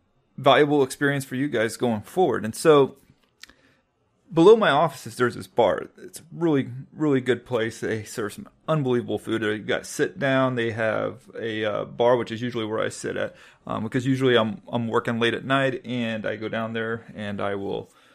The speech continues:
grab something to drink or just make a dinner out of it. But in any case, I've gotten to know a lot of the people down there, and it's a, uh, a good group of people that work there, from the bartenders to the people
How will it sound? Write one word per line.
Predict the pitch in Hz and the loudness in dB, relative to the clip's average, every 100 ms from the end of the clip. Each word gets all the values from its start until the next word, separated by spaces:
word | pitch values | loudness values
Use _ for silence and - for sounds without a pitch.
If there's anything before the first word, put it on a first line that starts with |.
| _ _ _ _ _ | _ _ _ _ _
grab | 139 123 | 4 4
something | 147 135 110 | 2 -4 -6
to | |
drink | 113 151 147 139 - - | 0 0 2 -2 -8 -6
or | 131 120 110 113 113 - _ - | -2 0 0 0 -2 -10 _ -6
just | 127 - | -6 -2
make | 117 113 | -6 -4
a | |
dinner | 113 127 110 | -4 -2 -2
out | - - | -2 -6
of | - | -10
it. | - - | -10 0
But | 151 139 - - | 2 2 -6 -8
in | |
any | 247 214 | -6 -6
case, | - - 82 - - - _ _ _ _ _ _ _ _ _ _ | -6 -10 -10 -14 -16 -20 _ _ _ _ _ _ _ _ _ _
I've | 147 | 2
gotten | - 202 | 4 4
to | |
know | 170 165 | 2 2
a | |
lot | 147 131 | 2 2
of | 123 | 0
the | - | -2
people | 143 135 - | -6 -4 -6
down | - - - | -8 -12 -12
there, | - 113 120 | -12 -12 -10
and | - 127 123 120 110 - | -4 0 0 -2 -6 -8
it's | 135 131 | -8 -4
a, | 127 120 120 | -2 0 -2
uh, | 110 104 117 143 | -4 -6 -12 -10
a | |
good | 139 151 147 - 160 | -2 0 -2 -6 -4
group | 147 135 | -4 -4
of | - | -8
people | 123 113 | -8 -4
that | 110 - | -6 -4
work | 117 117 - | -2 -2 -2
there, | 117 | -4
from | - 104 | -4 -10
the | |
bartenders | - 127 127 123 127 117 120 120 | 0 4 4 0 -8 -6 -8 -10
to | - 110 | -14 -16
the | |
people | - 120 - 107 | -12 -12 -6 -8